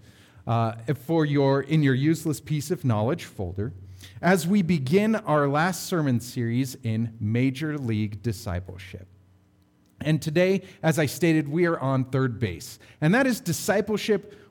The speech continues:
within the world. And understandably, it's kind of an awkward conversation to have, right?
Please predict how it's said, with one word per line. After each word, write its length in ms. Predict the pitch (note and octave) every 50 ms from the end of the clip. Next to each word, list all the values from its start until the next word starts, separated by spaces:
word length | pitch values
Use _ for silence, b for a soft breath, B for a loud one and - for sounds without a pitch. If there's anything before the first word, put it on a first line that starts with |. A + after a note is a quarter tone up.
| B -
within 400 | B2 B2 B2 D#3+ D#3 D#3 D#3 D3+
the 100 | D3+ C#3+
world. 540 | C3 G#2+ F#2+ D2+ D2 D2+ E2+ - - - _ _ _ _ _ b b b b b b b b -
And 140 | G#2+ G2+ G3 -
understandably, 1120 | - G3 A#3+ B3+ A3+ - - - - F#3 F#3+ G3+ G3 G3+ F3+ G3 G3+ G3 G3+ G3 F#3 - - - _ _ _ _ _ _ _ _ _ _ _ _ _ _ _ _ _
it's 220 | - F3+ G3 -
kind 340 | - - G#3 A3+ B3 C4 A#3+
of 120 | B3 A3+
an 120 | A3+ A3+ A3
awkward 440 | G#3+ G#3+ G#3 - - G3+ G3 D#3+ -
conversation 800 | E3+ F3 F3 F3 D#3+ D#3 - - - C#3+ C3 A#2 - B2 A#2 G#2
to 80 | G#2
have, 380 | F2 F#2+ E2+ C#2 C2+ - G2 - -
right? 320 | - F2 F#2+ A2+ B2+ C3